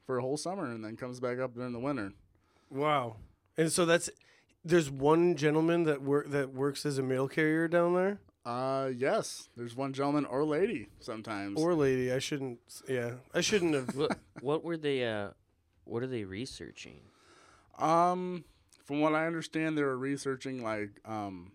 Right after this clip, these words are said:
Speaker 1: the iron in the atmosphere or atmospheric pressure or just other things. Some things I found out I couldn't really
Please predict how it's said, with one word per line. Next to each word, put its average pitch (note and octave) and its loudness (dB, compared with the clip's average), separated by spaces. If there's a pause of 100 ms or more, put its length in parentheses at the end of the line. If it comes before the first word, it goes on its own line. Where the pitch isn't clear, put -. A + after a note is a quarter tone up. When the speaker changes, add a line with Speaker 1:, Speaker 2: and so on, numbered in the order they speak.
Speaker 1:
the B2+ -10
iron A2+ -2
in A#2+ -4
the A#2 -6
atmosphere A#2 -4
or G#2 -4
atmospheric G#2+ -8
pressure D#3+ 0
or A2+ -2
just A2 -10
other B2+ -6
things. B2 -10 (680)
Some C#3 -4
things C#3 -4
I A#2+ 0
found B2 -4
out A#2 -4
I A2+ -2
couldn't C3+ -8
really B2 0